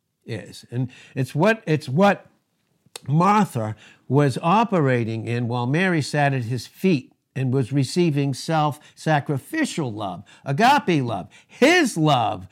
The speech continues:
that actuates even our love in us. And that's in Luke ten, thirty-eight to forty-two. But here, that's what he was saying. "You love me with an affectionate love, but you're making that the issue."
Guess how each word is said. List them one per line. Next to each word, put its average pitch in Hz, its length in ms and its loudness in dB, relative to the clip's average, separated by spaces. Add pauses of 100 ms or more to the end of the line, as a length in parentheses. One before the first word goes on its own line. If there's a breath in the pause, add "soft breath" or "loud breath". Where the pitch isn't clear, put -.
(160 soft breath)
that 165 240 4
actuates 185 800 2
even 165 320 2
our 180 280 2
love 117 260 -2
in 117 100 -4
us. 98 380 -8 (1040 soft breath)
And 135 140 2
that's 175 220 2
in 156 160 2
Luke 147 220 0
ten, 143 240 -2
thirty-eight 131 600 -2 (240)
to 117 100 -4
forty-two. 117 800 0 (500 loud breath)
But 131 160 4
here, 135 560 4 (380)
that's 175 240 4
what 190 80 6
he 185 80 8
was 175 180 2
saying. 175 400 0 (180 loud breath)
"You 220 200 4
love 190 360 4
me 123 420 -2 (240 soft breath)
with 156 160 4
an 175 100 4
affectionate 185 540 -2
love, 214 380 0
but 190 220 2
you're 190 140 4
making 208 600 4
that 254 260 2
the 262 180 2
issue." 220 540 2